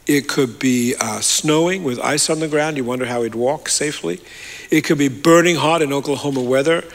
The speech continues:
and he would arrive just literally drenched with sweat 'cause it was an effort to walk.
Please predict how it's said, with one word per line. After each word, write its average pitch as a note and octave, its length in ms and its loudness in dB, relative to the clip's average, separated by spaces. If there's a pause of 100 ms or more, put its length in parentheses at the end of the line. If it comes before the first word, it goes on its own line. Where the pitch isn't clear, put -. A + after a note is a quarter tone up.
(340)
and A#2+ 360 -4
he B2+ 140 -2
would A#2+ 160 -2
arrive B2 520 0
just - 220 0
literally C3 220 2
drenched B2+ 380 -4
with A#2+ 80 -4
sweat E3 400 0
'cause C3 180 -4
it C3 60 -6
was A#2+ 140 0
an A#2+ 100 -4
effort B2+ 260 -4
to D3 80 -6
walk. C3 400 -2